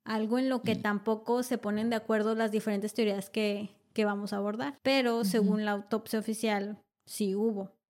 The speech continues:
Speaker 1: No leí todo el informe de la autopsia porque no soy
Speaker 2: Ajá.
Speaker 1: forense ni médico y pues no, no le voy a entender.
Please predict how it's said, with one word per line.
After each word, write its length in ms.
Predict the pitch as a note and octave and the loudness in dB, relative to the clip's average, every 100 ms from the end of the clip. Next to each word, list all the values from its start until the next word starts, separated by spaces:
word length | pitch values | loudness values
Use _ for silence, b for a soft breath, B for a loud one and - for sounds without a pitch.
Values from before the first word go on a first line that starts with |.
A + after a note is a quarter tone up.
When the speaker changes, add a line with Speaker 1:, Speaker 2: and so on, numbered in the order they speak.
| _ | _
Speaker 1:
No 140 | B3 | 0
leí 220 | C#4+ E4 E4 | 2 0 0
todo 160 | E4 | 0
el 100 | E4 | 2
informe 380 | D#4 C4 A3+ C4 | 2 2 0 0
de 60 | C#4+ | 0
la 100 | A#3+ | -2
autopsia 560 | G3+ G3 G3 C4 D#4 | -2 -6 -4 -6 -6
porque 240 | - G#3 A3+ | -8 -4 0
no 100 | A3 | 2
soy 80 | A3+ | 4
Speaker 2:
Ajá. 80 | A3 | 4
Speaker 1:
forense 500 | C4 B3 A3+ A#3+ A#3+ | 6 4 4 0 0
ni 120 | A#3 | 0
médico 420 | G#3 G3+ G#3 A3+ | 0 -2 -4 -4
y 60 | F#3+ | -4
pues 180 | F#3 F3+ | -6 -8
no, 160 | G3+ | -6
no 100 | G3 | -4
le 80 | G3 | -4
voy 120 | G3+ | -2
a 20 | G#3 | -2
entender. 380 | G3 F#3+ G3 | -2 -6 -6